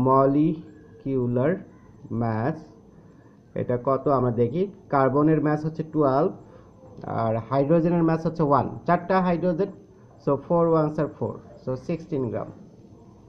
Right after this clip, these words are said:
তাহলে এইখানটায় অক্সিজেনের sixteen gram মাসে কি থাকবে? যেহেতু এটা atomic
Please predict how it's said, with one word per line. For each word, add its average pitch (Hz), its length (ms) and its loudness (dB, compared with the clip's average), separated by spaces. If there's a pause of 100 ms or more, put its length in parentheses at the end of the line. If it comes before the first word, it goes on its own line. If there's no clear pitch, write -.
(640)
তাহলে 165 280 4 (920)
এইখানটায় 190 640 2 (840)
অক্সিজেনের 190 680 4 (480)
sixteen 214 440 2 (120)
gram 165 200 8 (100)
মাসে 131 320 0 (800)
কি 196 100 -4 (140)
থাকবে? 127 320 0 (680)
যেহেতু 180 280 4
এটা 180 160 2
atomic 180 340 6